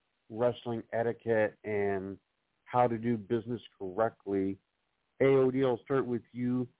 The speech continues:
Do you feel like you were prepared coming out of the House of Truth as far as what to do in the locker room and how to conduct business?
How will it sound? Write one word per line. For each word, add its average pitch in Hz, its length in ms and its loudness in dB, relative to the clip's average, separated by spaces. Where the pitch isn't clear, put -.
Do 131 80 -2
you 139 440 2
feel 175 300 4
like 139 400 2
you 135 360 2
were 147 140 2
prepared 135 760 0
coming 131 360 2
out 123 240 4
of 123 260 2
the 117 100 0
House 127 320 2
of 113 160 -6
Truth 131 400 -4
as 104 60 -12
far 120 300 4
as 104 160 0
what 120 540 0
to 123 60 -14
do 127 420 0
in 135 140 0
the 123 80 2
locker 120 580 2
room 123 540 0
and 110 540 -2
how 135 260 2
to 127 80 0
conduct 110 480 -2
business? 107 380 -4